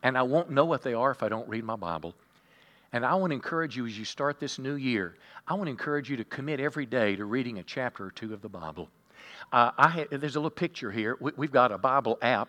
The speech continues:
You can download it, Church on the Rock, Texarkana. Every day, it's got two chapters. If you can only read one, read Proverbs.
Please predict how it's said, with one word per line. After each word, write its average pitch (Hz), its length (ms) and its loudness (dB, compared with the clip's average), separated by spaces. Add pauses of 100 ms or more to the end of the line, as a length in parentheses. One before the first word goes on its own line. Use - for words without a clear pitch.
(120)
You 117 200 -10
can 120 100 -8
download 123 420 2
it, 131 120 -8
Church - 260 -6
on 123 80 -6
the 127 60 -4
Rock, 127 260 4
Texarkana. 123 640 -4 (340)
Every 151 260 4
day, 151 440 4
it's 123 140 -8
got - 240 0
two 156 160 -4
chapters. 139 480 -2
If 113 100 -8
you 113 60 -10
can 120 80 -6
only 139 180 -2
read 143 180 -2
one, 135 300 0
read 127 260 0
Proverbs. 117 720 -4